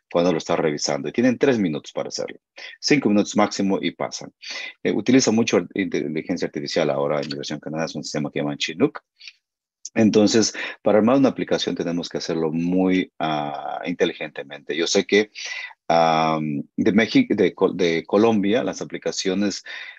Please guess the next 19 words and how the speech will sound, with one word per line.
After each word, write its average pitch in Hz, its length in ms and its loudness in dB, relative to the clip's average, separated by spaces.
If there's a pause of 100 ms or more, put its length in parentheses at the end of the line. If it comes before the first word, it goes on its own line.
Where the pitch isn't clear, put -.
eh, 80 360 0
de 95 60 -2
estudiantes 98 680 -2
que, 78 260 -6
y 85 160 -4
que - 120 -4
han 80 120 -6
llegado 95 360 2
acá 92 220 -2
el 82 80 -2
año 95 160 -2
pasado 101 420 -4
fueron 92 280 -6
exactamente 95 580 -6
doce 80 460 -6
mil 90 180 -2
cuatrocientos - 400 -4
cuarenta 92 360 -4
estudiantes. 98 680 -2